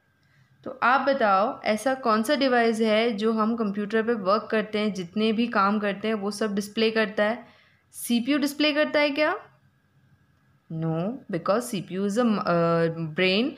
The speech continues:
and its work is to command the parts, control and manage other parts, booting process. These all are the part of C P U. So who displays the work that we do on a computer?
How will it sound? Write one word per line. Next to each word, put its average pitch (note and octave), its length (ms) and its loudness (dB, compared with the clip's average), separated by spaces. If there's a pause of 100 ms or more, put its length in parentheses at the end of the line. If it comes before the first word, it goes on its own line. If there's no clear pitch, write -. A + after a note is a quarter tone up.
(240)
and F3+ 180 0
its - 400 -4
work G3 340 2
is G#3+ 240 -2
to C4+ 220 -2
command F#3 640 2
the G3 80 -4
parts, F3+ 500 2
control G3+ 500 0
and G3+ 160 2
manage F3+ 480 0
other F3+ 360 2
parts, E3+ 500 2
booting G3+ 540 -2
process. F3+ 680 2
These G#3+ 200 -2
all G#3+ 260 4
are G3 140 4
the G3+ 100 -4
part E3+ 380 2
of A3+ 180 0
C C#4+ 260 0
P G3 100 -8
U. D3 160 -6 (420)
So B3 380 -2
who D#4+ 400 2
displays C4 760 -2 (480)
the G3+ 120 -2
work A3 460 2
that G#3+ 220 0
we A3 120 0
do G3+ 180 -2
on G3 160 2
a A3+ 80 0
computer? C4 640 0